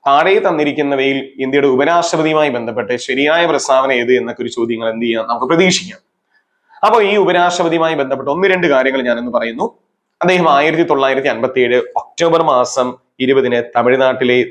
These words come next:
തിരുപ്പൂരിലാണ് ജനനം. അപ്പൊ സി പി രാധാകൃഷ്ണൻ ഏത് സംസ്ഥാനത്തുകാരനെന്ന് ചോദിക്കുകയാണെങ്കിൽ ഏതാണ് സംസ്ഥാനം? തിരുപ്പൂരാണ് സംസ്ഥാനം, സോറി,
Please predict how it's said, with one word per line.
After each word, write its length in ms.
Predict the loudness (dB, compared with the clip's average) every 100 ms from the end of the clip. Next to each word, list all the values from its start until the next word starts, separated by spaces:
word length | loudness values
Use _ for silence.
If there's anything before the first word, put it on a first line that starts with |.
| -6 -2
തിരുപ്പൂരിലാണ് 760 | 0 0 2 2 4 0 -4 -10
ജനനം. 300 | -10 -12 -14 _ _ _ _ _ _ -16 -12 -8 -2
അപ്പൊ 120 | -2 0
സി 100 | 0 2
പി 100 | 2 4
രാധാകൃഷ്ണൻ 600 | 4 2 2 0 -4 -6 -18 _ _ _ _ _ _ -2
ഏത് 200 | 2 4 2
സംസ്ഥാനത്തുകാരനെന്ന് 1000 | 2 -2 0 0 2 2 2 0 -2 -2 -2
ചോദിക്കുകയാണെങ്കിൽ 420 | 0 0 0 0 0
ഏതാണ് 200 | 0 -2 -8
സംസ്ഥാനം? 420 | -4 0 0 -2 -10 _ 0
തിരുപ്പൂരാണ് 720 | 0 2 2 2 2 -2 -4 -6 -12 -8
സംസ്ഥാനം, 520 | -8 -4 -2 0 -2 -6 _ -4
സോറി, 160 | -2